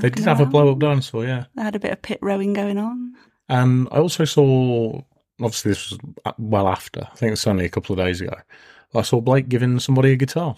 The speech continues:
Speaker 1: Yeah, I didn't see that on the day. I don't know
Speaker 2: I
Speaker 1: how I
Speaker 2: saw,
Speaker 1: missed
Speaker 2: I
Speaker 1: it.
Speaker 2: saw him jump off the stage with the guitar.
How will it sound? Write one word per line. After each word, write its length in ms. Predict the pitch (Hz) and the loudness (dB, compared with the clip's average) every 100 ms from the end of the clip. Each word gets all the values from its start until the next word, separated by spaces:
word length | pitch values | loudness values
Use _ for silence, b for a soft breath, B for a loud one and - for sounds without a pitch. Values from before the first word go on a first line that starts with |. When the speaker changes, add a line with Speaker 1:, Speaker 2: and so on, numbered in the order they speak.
| - | -2
Speaker 1:
Yeah, 160 | 302 | -2
I 300 | 392 370 311 | -2 -2 -2
didn't 260 | 381 392 277 | 0 -2 -2
see 180 | - 403 | -4 -4
that 100 | 415 | -2
on 100 | 202 | -2
the 60 | 180 | -2
day. 100 | 151 | -2
I 140 | - | -4
don't 120 | 220 339 | -4 -2
know 60 | |
Speaker 2:
I 20 | 147 | 2
Speaker 1:
how 60 | |
I 40 | 262 | 4
Speaker 2:
saw, 80 | |
Speaker 1:
missed 220 | 226 220 - | 4 4 0
Speaker 2:
I 40 | |
Speaker 1:
it. 60 | - | 0
Speaker 2:
saw 140 | 254 | 2
him 160 | 285 233 | 4 4
jump 200 | 214 - | 0 -2
off 120 | - | -4
the 80 | 135 | -6
stage 400 | - 185 185 131 | -4 -2 -2 -6
with 120 | 107 | -8
the 60 | 98 | -8
guitar. 500 | - - 85 - | -10 -10 -10 -10